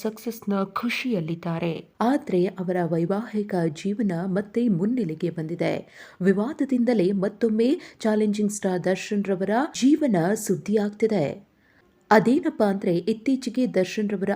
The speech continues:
ಆಪ್ತೆ ಪವಿತ್ರ ಗೌಡ ಒಂದು ಪೋಸ್ಟ್ ಅನ್ನ ಹಾಕಿದ್ರು. ದರ್ಶನ್ ಮತ್ತು ತಮ್ಮ ಸಂಬಂಧಕ್ಕೆ ಹತ್ತು ವರ್ಷ, ಇನ್ನು ಅನೇಕ ವರ್ಷಗಳ ಕಾಲ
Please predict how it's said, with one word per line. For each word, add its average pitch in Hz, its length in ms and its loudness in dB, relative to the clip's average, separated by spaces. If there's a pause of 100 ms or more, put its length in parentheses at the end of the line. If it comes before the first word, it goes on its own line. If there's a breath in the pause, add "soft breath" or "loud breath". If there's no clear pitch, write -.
(100)
ಆಪ್ತೆ 208 360 0
ಪವಿತ್ರ 202 480 -4
ಗೌಡ 175 260 -2
ಒಂದು 190 280 0
ಪೋಸ್ಟ್ 220 440 -6
ಅನ್ನ 226 160 0
ಹಾಕಿದ್ರು. 156 680 -4 (400 loud breath)
ದರ್ಶನ್ 220 460 2
ಮತ್ತು 214 340 0
ತಮ್ಮ 220 360 -2
ಸಂಬಂಧಕ್ಕೆ 190 680 -4
ಹತ್ತು 208 460 -4
ವರ್ಷ, 165 280 -4 (480 loud breath)
ಇನ್ನು 254 260 4
ಅನೇಕ 226 520 0
ವರ್ಷಗಳ 190 480 0 (100)
ಕಾಲ 196 340 -4